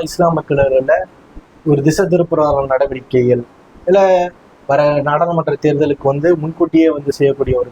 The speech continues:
திகடத்த வேலைகள் அப்படிங்கிறது பல்வேறு விதமான ஒரு விஷயங்கள் இருக்கு அப்படிங்கிறது. அதெல்லாம் ஒரு அரை உண்மைதான், திசை திருப்புற நடவடிக்கைகள் இருந்தாலும். ஆனா குறிப்பா என்ன அப்படின்னா, ஆர் எஸ் எஸ், பி ஜே பியோட ஒரு தோல்வி முகம்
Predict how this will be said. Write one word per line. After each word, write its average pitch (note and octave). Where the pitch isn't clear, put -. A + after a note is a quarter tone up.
திகடத்த C#3+
வேலைகள் B2
அப்படிங்கிறது C3+
பல்வேறு F#3+
விதமான G3
ஒரு C#3+
விஷயங்கள் C#3+
இருக்கு A2+
அப்படிங்கிறது. G#2+
அதெல்லாம் G#3+
ஒரு E3
அரை G3
உண்மைதான், E3+
திசை E3+
திருப்புற F3
நடவடிக்கைகள் D3
இருந்தாலும். B2
ஆனா F3
குறிப்பா A#3
என்ன F3+
அப்படின்னா, C3
ஆர் G3
எஸ் -
எஸ், A#3+
பி G3
ஜே A3
பியோட G3
ஒரு D#3
தோல்வி A#3+
முகம் F#3